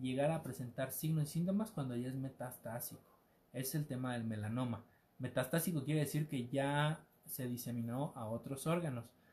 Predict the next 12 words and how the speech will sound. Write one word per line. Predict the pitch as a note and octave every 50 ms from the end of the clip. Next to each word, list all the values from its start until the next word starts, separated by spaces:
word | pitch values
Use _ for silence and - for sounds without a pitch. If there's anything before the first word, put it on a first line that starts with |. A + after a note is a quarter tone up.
| - _ _ _ _
Entonces, | - - B2+ B2 - E3 D3+ D3+ -
ojo | - C#3 F3+ A3 A3+ A3+ G3+
con | E3+ C#3+ C3+
esos | B2+ B2 C3 B2 A#2+
lunarcitos, | A#2 A#2 A#2 A#2 A#2 A#2 - - C#3 - - C#3 C3+ C#3+ C3+ - - _ _
ojo | - C#3 E3+ G3 A3 A#3+ A#3 B3+ B3 -
con | - D3 C#3 B2+
esas | A#2+ A#2+ A#2+ - B2 A#2+
lesiones | A#2 A2+ A2 - - A#2 A#2 A#2 A#2 -
en | A#2 A2+ A2+
la | A2 A2 -
piel. | - C3 C3+ D3 F#3 A#3 -